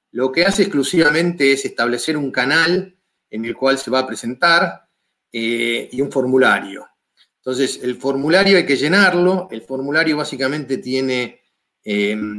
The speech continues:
preguntas sobre todo lo que tiene que ver con la setenta treinta y algo de la siete mil uno. Entonces,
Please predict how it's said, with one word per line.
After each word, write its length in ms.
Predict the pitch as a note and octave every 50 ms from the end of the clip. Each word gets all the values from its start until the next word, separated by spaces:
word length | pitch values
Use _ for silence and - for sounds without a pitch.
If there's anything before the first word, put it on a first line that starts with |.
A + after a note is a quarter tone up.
| A2 - - _
preguntas 500 | - - B2+ C3+ C#3 D#3+ E3 D#3 E3 D#3
sobre 240 | - - B2+ A2+ B2
todo 160 | B2 - F3
lo 100 | D#3 D3
que 100 | B2+ C3
tiene 260 | - C#3 C3+ C3+ B2+ G2
que 80 | A#2
ver 180 | A#2+ B2+ C3+ -
con 80 | -
la 80 | A2+ G#2
setenta 420 | - - G#2 - B2 A#2 A2+ A2+
treinta 380 | G#2+ B2 C3+ C#3 C#3+ C#3 B2 G#2+
y 40 | A2
algo 180 | A2+ A#2 A#2
de 60 | A2 G#2
la 60 | -
siete 220 | - A2 G#2+ A2
mil 160 | A2+ C3 C#3
uno. 300 | E3 E3+ E3 D3+ C#3 B2
Entonces, 420 | A#2 G#2+ B2 A#2 - G#2+ G2 -